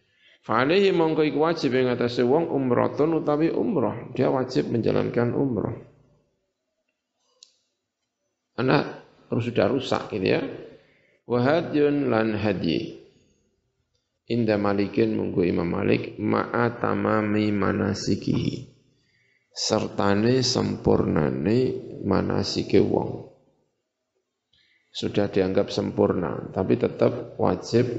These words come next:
ngadani apa? Umrah. Fa alaihi umratun. Wa qala lan ngendika sapa Syafi'i, sapa Imam Syafi'i.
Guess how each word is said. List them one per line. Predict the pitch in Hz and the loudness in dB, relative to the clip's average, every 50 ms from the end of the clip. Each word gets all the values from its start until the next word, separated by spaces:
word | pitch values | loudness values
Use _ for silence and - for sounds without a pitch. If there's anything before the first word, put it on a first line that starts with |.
| - - - - - _ | -8 -12 -16 -20 -20 _
ngadani | _ 104 104 101 98 95 95 92 95 90 90 90 90 98 113 113 | _ -4 -2 -2 -2 -2 0 0 0 0 2 0 -2 -2 0 0
apa? | 98 90 92 107 131 170 233 214 - - - - _ _ _ _ _ _ _ _ _ _ _ _ _ _ | 0 0 0 -2 -2 -2 -4 -8 -12 -16 -18 -20 _ _ _ _ _ _ _ _ _ _ _ _ _ _
Umrah. | 107 95 92 82 76 - - - - - - - - - - - _ _ _ _ | -4 -2 0 2 0 0 0 -2 -8 -12 -16 -20 -20 -20 -20 -20 _ _ _ _
Fa | - - - 85 90 92 | -8 -2 0 0 0 2
alaihi | 92 95 101 101 95 92 101 104 104 92 98 110 131 139 - - - - - | 2 2 2 2 0 0 -2 -4 -2 0 0 0 0 -2 -4 -6 -10 -8 -2
umratun. | 92 104 104 101 95 87 82 - - - - - - - - - - - _ _ _ _ _ _ _ _ _ _ _ _ _ - _ _ - - - - - - - - - - - - _ _ _ _ _ _ _ _ _ _ _ _ _ - - - | 0 2 2 2 2 2 0 0 0 -2 -2 -4 -4 -4 -4 -10 -16 -20 _ _ _ _ _ _ _ _ _ _ _ _ _ -20 _ _ -20 -18 -18 -18 -18 -18 -18 -18 -20 -20 -20 -20 _ _ _ _ _ _ _ _ _ _ _ _ _ -20 -14 -6
Wa | - 110 123 139 156 156 156 165 156 | -2 0 2 2 4 2 2 2 2
qala | 208 208 214 214 202 190 185 180 175 | 2 2 2 4 2 2 2 2 2
lan | 175 170 | 2 2
ngendika | 170 165 165 185 190 196 180 180 160 | 2 2 2 0 2 2 2 0 2
sapa | - 165 143 127 135 147 | 0 0 0 2 0 2
Syafi'i, | 139 - - 147 143 131 113 139 139 131 139 156 165 156 143 139 | 2 2 2 2 0 0 0 0 0 0 2 2 2 2 2 0
sapa | 131 117 - 127 120 107 123 120 | 0 0 0 -2 0 0 0 0
Imam | 123 120 120 113 113 | 0 2 0 -2 -2
Syafi'i. | 117 - - 113 107 101 - 117 104 - - - - - | -2 -2 0 0 0 0 0 0 0 0 -2 -4 -6 -8